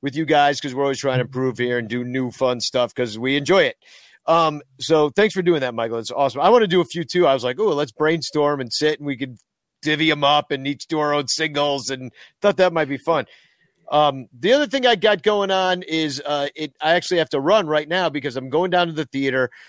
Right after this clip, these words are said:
The Martyrdom of Peter Ohay is a show that is being put up at Trapdoor Theater. I am the music director and the sound designer of it. Here is a poster, a little flyer of it. It's really good. It, I wrote a bunch of circus music.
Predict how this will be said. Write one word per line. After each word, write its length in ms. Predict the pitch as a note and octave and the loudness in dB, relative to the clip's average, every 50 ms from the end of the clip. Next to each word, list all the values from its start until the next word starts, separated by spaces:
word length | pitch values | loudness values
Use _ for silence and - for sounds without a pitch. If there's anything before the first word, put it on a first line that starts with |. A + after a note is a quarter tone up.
| _ _ - | _ _ -10
The 80 | C#3 | -8
Martyrdom 720 | C3 C#3 D3 D#3 F#3+ G#3+ A3 A#3 G3+ F3+ G3 G3 F3+ E3+ | -4 0 2 4 4 4 2 2 2 2 2 0 0 -2
of 180 | D3+ D3+ - _ | -6 -12 -12 _
Peter 380 | - - G#3 A3+ G#3 G#3 F#3+ - | -12 -10 -4 -2 0 0 0 0
Ohay 640 | - E3 E3 D#3 C3+ A#2+ A#2 F#2+ F#2 E2+ D#2+ D2 - _ | 2 2 2 2 0 -4 -6 -6 -8 -8 -12 -14 -14 _
is 400 | B2+ C3 C3 B2+ B2 B2 A2 G2 - | -6 -4 -4 -4 -4 -6 -8 -10 -8
a 220 | C#3 C#3 C3 B2+ B2 | -6 -4 -4 -4 -4
show 600 | - - - - E3 E3 D#3+ D#3+ D#3+ D#3+ D#3+ D#3 | -6 -6 -2 2 2 4 4 4 4 2 2 0
that 340 | B2+ A#2 C3+ C3 B2 B2 A#2+ - | -2 0 0 2 2 0 -2 -4
is 200 | B2+ B2 A#2 G#2+ | -6 -8 -8 -8
being 240 | G#2 A2 B2 B2 A#2+ | -8 -6 -6 -6 -6
put 200 | - - D3+ D3+ | -6 -4 -4 -2
up 140 | D3+ - - | -2 -2 -4
at 160 | A#2+ A2+ - | -4 -6 -6
Trapdoor 480 | - - F3 F#3 F3+ - - E3 D3+ C3 | -2 0 2 2 2 2 0 -2 -2 -2
Theater. 420 | - - C3+ C3+ C3 B2+ C3 A#2+ - _ - - - _ _ _ - | -4 -4 -4 -2 0 0 0 0 -2 _ -20 -20 -20 _ _ _ 0
I 180 | C3+ C#3+ D3 | 2 4 4
am 300 | D3 D3 C#3+ C#3 C#3 C3+ | 4 2 2 0 -2 -4
the 160 | A#2+ B2 B2 A#2+ | -6 -6 -6 -4
music 400 | C3 D3+ F3 F3 D#3 F3+ - - | -2 -2 -2 0 0 -2 0 0
director 600 | E3 E3 E3+ D#3 - - D#3+ D#3 D#3 D3+ D#3 - | 2 2 2 2 0 0 -2 0 0 0 0 -2
and 420 | - A#2+ A#2+ A#2+ A#2 A2+ A2+ G#2+ | -2 -4 -4 -2 -4 -4 -6 -6
the 80 | G#2+ A2 | -8 -6
sound 380 | - - D#3 D3 D3+ D#3 E3 D#3+ | -4 -2 0 0 0 0 0 -2
designer 440 | D#3+ C3 D#3+ D#3+ D#3 D#3 D#3 D#3+ | -2 -2 -2 -2 0 0 2 2
of 80 | D#3+ D3 | 2 0
it. 120 | D3+ - - | 0 -4 -6
Here 240 | A2+ C3 C3+ C3 B2 | -4 -4 -2 -2 -2
is 120 | A2+ G2+ | -2 -4
a 140 | G#2 F#2+ F#2 | -6 -8 -8
poster, 680 | _ _ - E3+ F3+ E3 - - E3+ E3+ E3 D#3+ D#3+ D#3 - - - - - _ - | _ _ -2 -2 -2 -2 -4 -4 -2 0 0 0 0 -2 -6 -10 -20 -20 -20 _ -4
a 60 | A#2+ | 0
little 160 | C#3 C3 A#2 - | 0 0 0 0
flyer 440 | - C#3 C3+ C#3 C#3+ C#3+ C#3+ C#3+ C#3+ | -2 0 2 2 2 2 4 4 4
of 160 | C#3 A#2+ C#3 | 2 2 2
it. 220 | C#3 C3+ B2+ - - | 0 0 0 -2 -6
It's 240 | B2 A#2 - - - | -10 -12 -12 -12 -8
really 320 | D#3 F#3 G#3 G3+ F3+ D#3+ | 0 2 4 4 4 2
good. 280 | B2+ C#3 C#3+ C#3 C#3 C3+ | 2 0 0 2 2 0
It, 180 | C3+ B2 A#2 | 0 -2 -4
I 20 | C#3 | -4
wrote 240 | C#3+ C#3+ E3 E3 D3 | 0 2 4 4 4
a 60 | C3 | 2
bunch 180 | D3 D3+ - | 0 -2 -4
of 80 | - A#2+ | -4 -4
circus 380 | - - D#3 D3 - C3 - - | -2 -2 -2 -2 -4 -8 -8 -6
music. 320 | D3+ C#3+ B2 D3 C#3 - | -6 -4 -4 -6 -10 -12